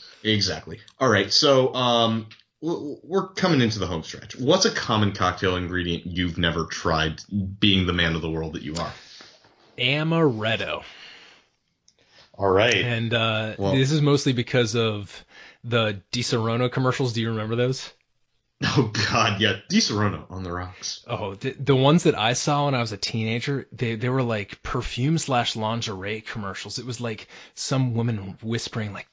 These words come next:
Speaker 2: "Di Serono." And I was like, "I don't think that's what I wanna drink."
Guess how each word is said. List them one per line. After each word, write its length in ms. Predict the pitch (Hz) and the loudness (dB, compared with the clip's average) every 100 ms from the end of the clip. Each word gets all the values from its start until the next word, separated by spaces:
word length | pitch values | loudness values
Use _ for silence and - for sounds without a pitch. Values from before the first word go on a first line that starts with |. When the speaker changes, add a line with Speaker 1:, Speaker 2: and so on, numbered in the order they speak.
| - | -12
Speaker 2:
"Di 100 | 101 | -8
Serono." 1700 | - - - - - - - - - - - - - - - - - - - | -6 -2 -2 -2 -4 -10 -10 -10 -10 -8 -6 -4 -6 -6 -10 -16 -20 -20 -14
And 100 | - | -4
I 20 | 117 | -4
was 160 | 110 | -2
like, 360 | 117 110 - - - | -2 -2 -4 -10 -2
"I 140 | 139 | 2
don't 300 | 262 285 160 | 4 2 0
think 460 | - 185 220 220 - | 2 4 4 2 0
that's 460 | 143 135 143 - | 2 2 -2 -2
what 160 | 131 135 | 4 6
I 100 | 131 | 6
wanna 260 | 127 127 | 4 2
drink." 640 | 107 95 110 127 - - | 0 -2 -2 -2 -4 -10